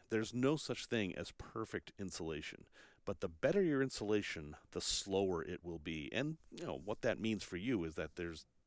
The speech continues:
the more, there is more chance of being comfortable inside your van. Um, that is the goal. I will do an entirely different show on how to stay cool in a van, but since I'm recording this in the winter,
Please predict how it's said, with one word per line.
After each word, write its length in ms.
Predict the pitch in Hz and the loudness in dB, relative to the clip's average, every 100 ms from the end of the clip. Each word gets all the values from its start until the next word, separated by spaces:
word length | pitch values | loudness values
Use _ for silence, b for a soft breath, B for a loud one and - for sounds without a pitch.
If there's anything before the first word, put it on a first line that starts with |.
| - | -10
the 40 | |
more, 240 | 82 87 95 - | -6 -4 -4 -4
there 140 | 101 | -2
is 120 | 92 - | -2 2
more 160 | 120 | 2
chance 360 | 98 - 95 - | 2 -2 -6 -6
of 80 | 80 | -8
being 160 | 82 | -8
comfortable 520 | - - 131 - - | -6 -4 -4 -6 -12
inside 300 | 67 - 78 | -12 -8 -8
your 80 | 76 | -8
van. 300 | 76 98 - - | -4 -4 -6 -14
Um, 120 | - - - | -18 -18 -12
that 160 | - | -10
is 140 | - - | -10 -4
the 80 | 143 | 2
goal. 300 | 170 147 - | 4 4 6
I 80 | 135 | 6
will 140 | 156 147 | 8 6
do 200 | 143 131 | 6 6
an 60 | |
entirely 760 | 117 113 - - 139 151 139 120 | 6 2 -2 2 2 4 4 2
different 440 | 98 120 - 107 | 2 -4 -2 -2
show 560 | - - 104 80 69 98 | 0 2 4 2 0 -6
on 180 | 101 87 | -6 -4
how 140 | 104 104 | 0 0
to 100 | 95 | 0
stay 320 | - 92 80 | 0 -2 -2
cool 540 | - - 226 170 87 71 | -4 0 2 4 4 0
in 140 | 95 | -4
a 40 | |
van, 360 | 78 80 - 95 | -6 -8 -8 -4
but 180 | 107 - | -2 0
since 240 | 127 117 | -2 0
I'm 100 | 110 | 0
recording 400 | 107 - 170 143 | 0 2 2 2
this 160 | 117 - | 0 -2
in 340 | 110 101 92 - | -2 -2 -4 0
the 80 | |
winter, 340 | 110 131 92 | 4 4 2